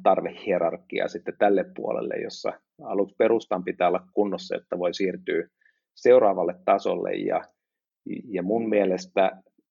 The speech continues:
kaikkein tehokkain tapa, ää, rakentaa, ää, hyvinvointia työpaikalla on selkeästi kuvatut, ää, tavoitteet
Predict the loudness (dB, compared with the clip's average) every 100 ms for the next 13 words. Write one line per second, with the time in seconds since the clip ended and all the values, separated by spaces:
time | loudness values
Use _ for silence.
0 | -2 2 2 0 -4 -4 0 0 0 -2
1 | -6 -8 -4 -2 0 0 -2 _ _ _
2 | _ _ _ _ -4 -2 0 -2 2 2
3 | 2 0 -2 0 2 4 0 -2 -14 -6
4 | -4 -2 0 2 2 0 -4 -4 -2 2
5 | 2 2 0 0 0 -2 0 -4 -6 _
6 | _ _ _ _ -8 -4 -4 -8 _ -10
7 | 0 2 2 0 -4 -8 -12 -8 -2 -2
8 | -4 -10 -12 _ _ _ -20 -8 -2 -2
9 | 2 2 2 -2 -4 0 2 2 -4